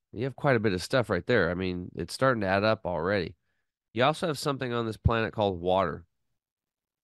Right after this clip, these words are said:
And so when people are coming to me now, they're like, "What should I do? I got all these problems." It's like, "Well, um,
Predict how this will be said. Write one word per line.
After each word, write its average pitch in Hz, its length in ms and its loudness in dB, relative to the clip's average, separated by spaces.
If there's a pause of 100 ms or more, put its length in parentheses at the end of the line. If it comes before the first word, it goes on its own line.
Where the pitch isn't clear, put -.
(360)
And 113 120 -6
so 113 120 2
when 110 100 2
people 127 260 0
are 120 80 2
coming 110 340 0
to 107 120 -2
me 95 100 -2
now, 95 160 0
they're 98 80 0
like, 92 140 0
"What 139 160 2
should - 140 -4
I 135 100 -2
do? 139 200 0
I 123 80 4
got 127 120 2
all 127 60 2
these 127 120 0
problems." 123 520 0 (800)
It's - 80 -16
like, 101 160 -10
"Well, 120 440 2
um, 104 480 0